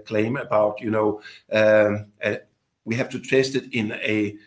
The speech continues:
a general healthy population, and it has to be, uh, done according to the highest, uh, uh, scientific standard. And I think that's also what we are all, uh, you could say, reliable, uh, probiotic pro-, uh, producers are trying to do.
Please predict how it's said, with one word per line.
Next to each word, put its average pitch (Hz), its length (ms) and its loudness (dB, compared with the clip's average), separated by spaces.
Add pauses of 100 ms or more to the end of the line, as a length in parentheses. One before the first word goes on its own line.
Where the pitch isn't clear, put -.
(200)
a 104 80 -4
general 120 340 0
healthy 113 380 -2
population, 143 920 -2
and 107 140 -4
it 113 80 -4
has 113 220 -4
to 110 100 -8
be, 107 320 -4 (320)
uh, 101 120 -2
done 107 420 0
according 113 420 -6
to 107 240 -8
the 101 100 -8
highest, 110 520 -6
uh, 101 140 -10
uh, 101 600 -6
scientific 104 640 -6
standard. - 500 -6 (300)
And 113 120 -4
I - 40 -2
think 147 340 -2 (100)
that's 151 340 0
also 156 380 -4
what 143 240 -4
we 127 180 0
are 123 140 -6 (360)
all, 131 440 -2
uh, 127 80 -2
you 117 260 -2
could - 120 -12
say, 113 200 -2
reliable, 113 840 -2
uh, - 40 -12
probiotic 117 640 -6
pro-, 110 320 -8
uh, 117 40 -8
producers 120 600 -8
are - 80 -14
trying 127 300 -6
to - 120 -14
do. 202 280 -6